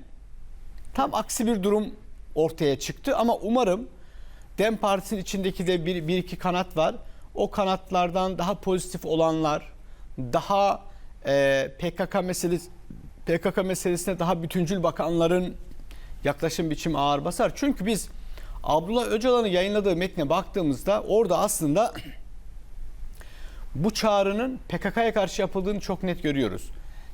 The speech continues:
Çağrının içeriğinde de şu şart, bu şart yok. Diyor ki pek silahlı mücadele devri bitmiştir. P K K kendisini tasfiye etsin,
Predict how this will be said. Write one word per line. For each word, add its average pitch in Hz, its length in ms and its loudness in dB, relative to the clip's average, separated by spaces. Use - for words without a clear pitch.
Çağrının 196 520 4
içeriğinde 240 640 2
de 233 260 2
şu - 280 2
şart, 151 420 2
bu 170 140 -4
şart 233 400 0
yok. 196 360 2
Diyor 294 240 2
ki - 200 -2
pek 240 360 -2
silahlı 226 440 2
mücadele 196 540 2
devri 139 320 0
bitmiştir. 262 520 0
P 262 120 0
K 240 180 0
K 208 160 0
kendisini 233 600 2
tasfiye 269 480 4
etsin, 160 380 0